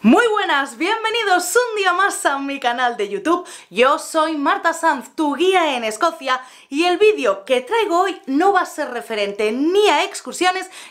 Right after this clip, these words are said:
ni a consejos o recomendaciones para tu viaje a Escocia. Este vídeo es fruto de una necesidad que ha surgido a raíz de diferentes preguntas vuestras.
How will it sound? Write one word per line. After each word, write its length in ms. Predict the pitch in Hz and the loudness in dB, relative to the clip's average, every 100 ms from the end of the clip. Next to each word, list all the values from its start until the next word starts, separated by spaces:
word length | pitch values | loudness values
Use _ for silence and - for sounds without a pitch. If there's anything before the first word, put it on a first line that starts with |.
| - | -2
ni 280 | 320 392 | 0 2
a 140 | 370 - | 2 2
consejos 680 | 269 240 - 294 294 277 277 | -2 -2 -2 -2 0 -2 -2
o 60 | 226 | -4
recomendaciones 920 | 285 330 330 349 359 349 233 302 - | -2 -2 -2 0 -2 0 -2 -2 -4
para 340 | - 427 415 | 0 2 0
tu 140 | 302 | -2
viaje 380 | 233 220 202 202 | -2 0 0 -4
a 20 | 180 | -8
Escocia. 600 | 180 233 208 190 170 - - - - | -6 -6 -4 -2 -2 -4 -20 -20 -20
Este 180 | - - 480 | -6 0 2
vídeo 480 | 427 339 233 - - | 2 2 0 -2 -2
es 240 | 392 403 | -2 -2
fruto 480 | - 339 330 208 202 - - - | -2 0 2 2 0 -4 -20 -10
de 260 | 247 392 427 403 - | 0 2 2 0 0
una 280 | 403 440 427 | 0 0 -2
necesidad 840 | 415 403 370 - 226 269 262 - | -2 -4 -6 -6 -2 0 0 -6
que 160 | 226 | -4
ha 80 | 254 | -4
surgido 680 | - 392 - - 294 190 180 | -4 -6 -6 -6 -2 0 0
a 120 | 214 208 | 0 0
raíz 340 | 190 240 403 | -2 -2 -4
de 160 | 226 247 | -2 -4
diferentes 640 | 233 233 262 349 403 - | -2 -2 -2 -2 -4 -4
preguntas 680 | 247 220 247 247 247 233 190 | -2 0 0 2 0 -2 0
vuestras. 580 | 233 196 - 151 - | 0 0 -4 -6 -6